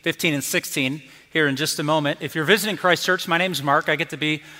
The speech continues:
one of the ministers here, and we're glad you're with us. We're in a three-week series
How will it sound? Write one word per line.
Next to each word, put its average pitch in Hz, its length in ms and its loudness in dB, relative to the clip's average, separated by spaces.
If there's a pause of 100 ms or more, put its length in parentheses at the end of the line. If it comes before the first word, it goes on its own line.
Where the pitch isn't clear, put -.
one 156 140 4
of 147 60 2
the 135 60 -2
ministers 165 440 0
here, 156 120 2
and 147 100 0
we're 170 80 4
glad 175 280 6
you're 160 80 -2
with 151 180 0
us. 143 180 -2
We're 190 140 2
in 220 80 4
a 190 80 0
three-week 220 380 0
series 127 500 -2